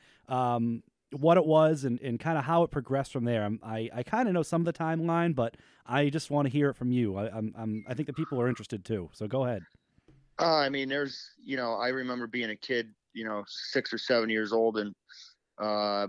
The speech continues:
Speaker 2: at the icebreaker, my father sneaking us under the fence, picking the fence up, sneaking us under the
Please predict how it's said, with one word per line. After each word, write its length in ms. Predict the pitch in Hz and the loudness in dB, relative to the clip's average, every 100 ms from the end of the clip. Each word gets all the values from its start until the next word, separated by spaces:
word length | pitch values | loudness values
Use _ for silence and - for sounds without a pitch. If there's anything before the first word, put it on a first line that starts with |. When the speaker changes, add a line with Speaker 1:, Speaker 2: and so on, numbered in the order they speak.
| - _ | -6 _
Speaker 2:
at 140 | 120 120 | -4 -2
the 100 | 113 | 0
icebreaker, 540 | 113 110 - 107 104 | 0 0 -2 -2 -2
my 140 | 104 101 | -4 -2
father 280 | 107 107 | 0 0
sneaking 380 | 101 - 113 107 | -2 -4 -4 -4
us 100 | 104 | -4
under 180 | 110 107 | -4 -4
the 100 | 98 | -6
fence, 340 | - 110 104 - | 0 0 0 -4
picking 180 | 120 110 | -4 -4
the 60 | |
fence 280 | 101 110 104 | -2 -4 0
up, 120 | 107 | -2
sneaking 300 | - 113 104 | -2 -4 -4
us 80 | 101 110 | -6 -6
under 120 | |
the 60 | 104 | -6